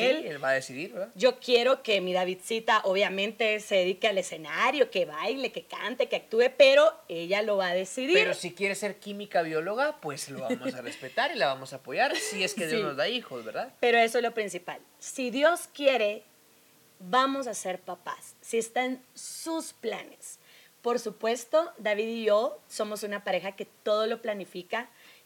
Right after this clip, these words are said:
Speaker 1: que a todo le hace cuentas, que todo lo calcula, pero puede ser que nuestro cálculo,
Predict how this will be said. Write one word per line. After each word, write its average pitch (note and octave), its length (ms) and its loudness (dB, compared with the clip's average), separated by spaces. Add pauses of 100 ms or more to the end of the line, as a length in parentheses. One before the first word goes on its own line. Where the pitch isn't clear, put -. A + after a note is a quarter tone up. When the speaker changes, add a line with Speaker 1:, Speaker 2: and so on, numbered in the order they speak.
Speaker 1:
que A3 100 0
a G#3 80 0
todo A#3+ 460 4
le B3 120 0
hace G3 260 -2
cuentas, G3 680 -4 (260)
que G#3 100 -4
todo A#3+ 420 0
lo C4 140 0
calcula, G3 640 -2 (380)
pero G#3 240 0
puede D4 260 4
ser C#4+ 240 2
que C4 100 -6
nuestro A3 380 -6
cálculo, A#3+ 580 0